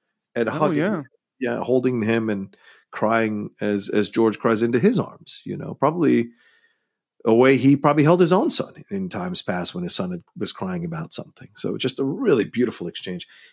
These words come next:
Speaker 1: And that, I think, Steve, you're so smart to point out that little moment, because most directors might not put that in this, uh, might not shoot
Speaker 2: Yeah.
Speaker 1: that moment, or most screenwriters might not put that moment. But when he says, "Please don't hurt my good," when he pulls back, as a kid,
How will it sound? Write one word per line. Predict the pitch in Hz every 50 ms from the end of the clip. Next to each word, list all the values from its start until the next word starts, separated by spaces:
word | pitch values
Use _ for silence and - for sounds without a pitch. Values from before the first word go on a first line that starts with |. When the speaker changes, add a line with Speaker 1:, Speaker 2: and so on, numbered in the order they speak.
| _ _
Speaker 1:
And | - 175
that, | 226 226 - - - -
I | 151 170
think, | 165 233 214 -
Steve, | - - 226 208 185
you're | 165 151
so | - - - 190 196
smart | - - - 175 170 160
to | - 135
point | - - 151 143
out | 135 131
that | 131 131 101 -
little | 107 123 127 139 127 120 113 107 101 _ _ _
moment, | 113 135 147 - 117 95 - - _ _ _ _ _ _ _ _ -
because | - - 165 160 160 170 160 - -
most | 147 143 185 220 220 220 -
directors | 208 220 220 220 - 196 175 -
might | 202 214 -
not | - 220 214 -
put | - 254 262 262
that | 220 190
in | 160 123 107
this, | 101 95 - - -
uh, | 170 160 127
might | 139 165 190
not | 196 196 - - _ _ _ -
shoot | - - - - - - 117 110
Speaker 2:
Yeah. | 98 - 131
Speaker 1:
that | - -
moment, | 113 110 107 104 104
or | 110 113 110 - - - _ -
most | - 151 156 - -
screenwriters | 185 185 175 170 165 160 147
might | 160 175 180
not | 180 180 180 -
put | - 240 240
that | 226 170 - 110
moment. | 104 95 90 - - - _ _ _ _ _ _ _ _
But | - 117
when | 117 131 135
he | 131 160 175
says, | 160 - - 202 185 180 170 -
"Please | - - 254 240
don't | 240 233
hurt | 220 226 214
my | 220 214
good," | 202 214 202 190 -
when | 143 131 131
he | 139 147 139
pulls | 139 - 185 180 165 160
back, | 175 240 254 233 - - _ _ _ _ _ _ _ _ -
as | 151 156 -
a | 143
kid, | - - - 240 277 254 220 -